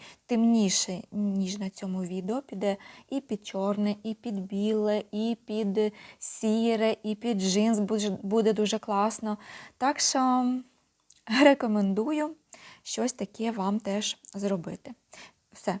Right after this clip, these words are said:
всіх люблю. Залишу зараз десь ще, ем, схемку. Побачимось в наступних відео.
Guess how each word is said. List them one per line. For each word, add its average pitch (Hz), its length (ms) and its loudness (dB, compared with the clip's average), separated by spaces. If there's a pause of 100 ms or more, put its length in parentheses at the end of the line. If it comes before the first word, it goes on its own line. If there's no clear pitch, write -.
(100)
всіх - 360 0
люблю. 208 400 2 (300)
Залишу 254 480 6
зараз 220 280 4
десь 196 400 0
ще, 196 360 -4 (120)
ем, 190 400 -4 (400)
схемку. 220 560 -2 (440)
Побачимось 339 680 -2
в 214 40 -8
наступних 214 480 -8 (140)
відео. 190 360 -8